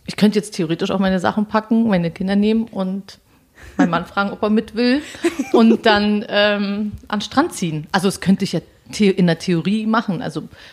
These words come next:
praktisch ist es nicht ganz so leicht, aber so, dann gibt es ja Möglichkeiten, wenn man das denn will,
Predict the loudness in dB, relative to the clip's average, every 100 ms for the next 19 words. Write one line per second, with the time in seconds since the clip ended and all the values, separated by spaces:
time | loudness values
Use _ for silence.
0 | _ -2 -2 -2 -6 -6 -6 -4 -4 -4
1 | -6 0 2 2 2 0 0 0 -2 -2
2 | 0 2 0 0 -2 -2 -2 2 2 2
3 | -4 -4 -4 -2 -2 -2 -2 -6 -6 -4
4 | 2 2 2